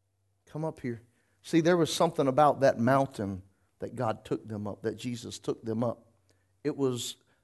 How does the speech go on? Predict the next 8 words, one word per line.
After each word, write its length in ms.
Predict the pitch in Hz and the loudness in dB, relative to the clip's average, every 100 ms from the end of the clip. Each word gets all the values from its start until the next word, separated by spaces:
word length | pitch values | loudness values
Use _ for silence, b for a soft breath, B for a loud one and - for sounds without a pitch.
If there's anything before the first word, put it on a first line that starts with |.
| _ | _
known 520 | 131 143 185 185 160 | 2 4 4 2 -2
to 120 | - | -2
be, 360 | 131 139 131 b b b _ _ _ | 2 2 2 b b b _ _ _
it's 140 | - - | -8 0
about 280 | 185 240 | 0 0
nine 340 | 143 156 160 143 | 2 4 4 4
thousand 640 | 156 135 139 123 120 107 - _ _ | 4 4 4 2 -2 -4 -8 _ _
feet 520 | - - 139 - | -12 -10 -10 -14